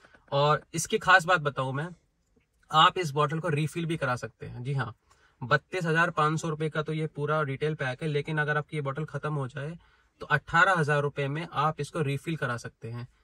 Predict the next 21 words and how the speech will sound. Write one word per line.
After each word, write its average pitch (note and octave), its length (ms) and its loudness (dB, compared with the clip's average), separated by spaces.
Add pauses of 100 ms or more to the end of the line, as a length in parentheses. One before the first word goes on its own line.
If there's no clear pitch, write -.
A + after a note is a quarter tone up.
(140)
सेम F3 340 0
जूस F3 240 -2
मिलेगा, E3 400 0
सेम D#3+ 380 -2
क्वालिटी D#3 380 0
मिलेगी, D3+ 300 -2
कोई D3+ 200 0
डिफरेंस D3+ 400 -4
नहीं D3 180 -2
मिलेगा C#3 360 -4
आपको। D3+ 360 -6 (420)
आपके C#3 340 0
कुछ - 280 -4
बारह C#3 580 0
पंद्रह D3 280 0
हज़ार C#3+ 200 2
रुपये C#3 180 -2
बच C3 200 -4
जाएंगे, C3 380 -4 (640)
क्योंकि D3 400 -2 (380)
लगभग C3+ 680 0